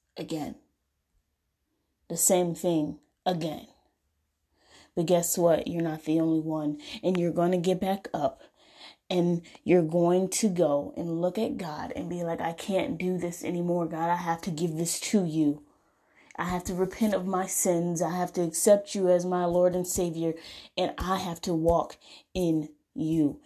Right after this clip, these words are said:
Guess what? It doesn't stop there, because temptation doesn't stop there either. It continues to come after you. But God said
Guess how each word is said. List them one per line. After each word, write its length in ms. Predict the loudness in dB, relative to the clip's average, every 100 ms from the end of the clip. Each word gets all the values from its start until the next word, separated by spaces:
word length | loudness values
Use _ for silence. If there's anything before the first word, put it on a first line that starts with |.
| _ -2
Guess 300 | 2 4 2
what? 260 | 2 2 2
It 120 | -4
doesn't 300 | -4 -2 0
stop 300 | 0 0 0
there, 200 | 0 0
because 300 | -4 -6 -8
temptation 640 | -8 -6 -4 -2 -2 0 0
doesn't 220 | 0 0
stop 240 | -4 -8 -6
there 160 | -6
either. 240 | -6 -12 -20 _ _ _ _ _ _ _ -20 -14 2
It 120 | 6
continues 480 | 6 6 4 4 0
to 100 | -2
come 140 | 0
after 320 | 0 -2 -6
you. 240 | -6 -6 -10 _ _ _ _ _ _ _ _ _ -20 -4 2
But 120 | 6
God 280 | 6 6 2
said 460 | 4 4 4 0